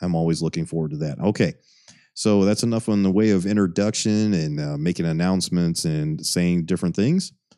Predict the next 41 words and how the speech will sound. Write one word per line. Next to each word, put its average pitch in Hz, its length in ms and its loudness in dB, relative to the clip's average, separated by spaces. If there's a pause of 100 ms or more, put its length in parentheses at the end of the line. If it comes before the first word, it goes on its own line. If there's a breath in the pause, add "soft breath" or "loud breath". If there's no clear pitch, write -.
(120)
So - 120 -4
let's 87 140 0
get 90 140 2
into 85 180 0
the 78 80 0
Word 80 160 0
of 78 60 -4
God, 76 240 -4
shall 92 240 0
we? 87 160 0 (340 loud breath)
All 98 140 2
right, 87 180 2
First 123 300 0
John, 117 400 0 (480)
First 90 260 -2
John 95 300 0
chapter 101 340 0
one 92 560 2 (1000)
in 85 120 -2
your 82 100 -2
King 123 260 0
James 92 260 0
Bible, 90 400 0
if 87 140 0
you'd 87 160 4
open 101 280 4
it 92 80 4
up, 90 140 0
please. 101 560 0 (460 loud breath)
And 82 240 -2
let's 120 260 0
look 127 220 0
how 107 160 2
this 95 160 0
starts 90 340 -2
out, 73 180 0
because 82 360 0
it 98 140 2
starts 117 460 -2
out 92 240 0
exactly 104 1000 0